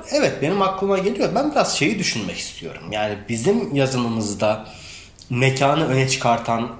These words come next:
kimler var? Kimlerin mekanları, e, bizim aklımıza geliyor önce? Sen iki güzel örnek verdin. Çok güzel örnekler verdin. E, benim aklıma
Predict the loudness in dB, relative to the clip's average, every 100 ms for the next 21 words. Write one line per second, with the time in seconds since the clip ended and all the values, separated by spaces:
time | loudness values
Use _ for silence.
0 | -8 -4 0 2 2 4 2 0 -10 -16
1 | -18 -12 -6 -2 0 2 4 2 4 2
2 | 2 0 0 -2 -4 -12 -20 -10 -2 -2
3 | 0 -4 -6 -10 -4 0 2 4 2 2
4 | -2 0 -2 -2 -6 -4 -2 0 0 2
5 | 2 0 2 4 4 0 0 2 2 2
6 | 2 2 0 -2 -4 -10 -8 -6 -2 0
7 | 2 2 0 2 2 4 2 -2 -4 -12
8 | -12 -16 -16 -16 -8 -4 0 4 6 6
9 | 4 2 0 2 0 -2 -10